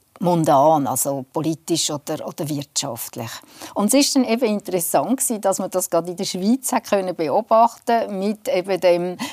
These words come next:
Zusammenbruch eigentlich von der, von der Credit Suisse, wo dann kurz darauf eben, äh,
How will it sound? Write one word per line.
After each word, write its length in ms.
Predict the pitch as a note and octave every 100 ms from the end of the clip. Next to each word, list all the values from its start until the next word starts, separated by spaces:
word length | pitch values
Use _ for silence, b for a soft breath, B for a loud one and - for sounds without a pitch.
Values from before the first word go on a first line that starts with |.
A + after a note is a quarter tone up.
| B -
Zusammenbruch 640 | - E3+ F#3+ F#3+ F3+ F3
eigentlich 460 | F3+ D#3+ E3 D#3+ D#3
von 200 | - D3+ -
der, 220 | D3 D3
von 120 | D3
der 120 | D#3+
Credit 360 | - C4 E4+ G3
Suisse, 480 | - F3+ F#4 - -
wo 120 | E3
dann 180 | F3 D#3+
kurz 420 | F3+ F#3 G3 -
darauf 380 | F#3+ E3 D#3 D#3
eben, 100 | D#3+ D3 C#3+
äh, 680 | D3+ C3 G#2+ A2+ A#2 C#3